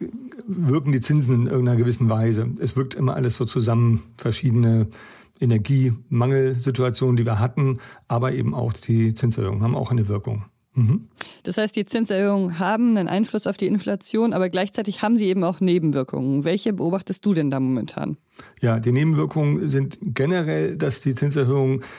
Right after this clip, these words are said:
Speaker 1: ähm, sie wirken, weil sie die Wirtschaft so ein bisschen, ja, ein bisschen dämpfen. Und das kann man ganz konkret am, am stärksten sehen in der Bauwirtschaft zum Beispiel, Wohnungen. Wir wollen dringend mehr Wohnungen haben,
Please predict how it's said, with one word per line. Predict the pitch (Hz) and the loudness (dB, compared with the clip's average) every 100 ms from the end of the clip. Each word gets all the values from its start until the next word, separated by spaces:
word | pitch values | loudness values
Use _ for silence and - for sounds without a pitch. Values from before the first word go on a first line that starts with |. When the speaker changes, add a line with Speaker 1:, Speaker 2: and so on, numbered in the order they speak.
| - - - | -20 -8 0
Speaker 1:
ähm, | 127 123 117 | 2 4 2
sie | - 113 113 | 2 2 2
wirken, | 151 185 165 170 233 | 2 0 -2 -4 -4
weil | 131 135 | -2 0
sie | 123 | 0
die | 131 120 | 0 0
Wirtschaft | 131 147 127 | 0 -2 -2
so | 139 | 0
ein | 113 | 0
bisschen, | 143 - 131 131 123 117 - _ | 0 0 2 4 4 2 -4 _
ja, | 208 120 | -2 0
ein | 113 | 0
bisschen | 120 120 | 0 0
dämpfen. | 107 127 117 123 107 - - - - | 2 2 2 2 0 -4 -14 -16 -2
Und | 123 117 | 0 2
das | 113 | 0
kann | - 127 | 0 0
man | 123 | 2
ganz | 127 127 | 0 -2
konkret | - 123 113 127 - - - | -2 0 0 0 -2 -4 -6
am, | 127 117 131 165 - 185 151 | -2 0 0 -2 -4 -6 -4
am | 127 | -4
stärksten | - 135 156 - 143 | -2 -2 -2 -2 0
sehen | 123 131 127 117 - - | 2 2 2 -2 -8 -6
in | - | 0
der | 110 | 0
Bauwirtschaft | 110 143 147 147 - 139 - | 0 -2 0 -2 -2 -4 -2
zum | 151 | -2
Beispiel, | 139 139 - 117 | 0 0 0 2
Wohnungen. | 117 135 147 147 143 139 | 2 2 2 2 2 2
Wir | 110 | 2
wollen | 120 120 | 2 4
dringend | 113 127 127 | 4 2 2
mehr | 117 107 | 2 4
Wohnungen | 117 135 151 147 139 | 2 2 0 2 2
haben, | 147 143 160 | 2 0 0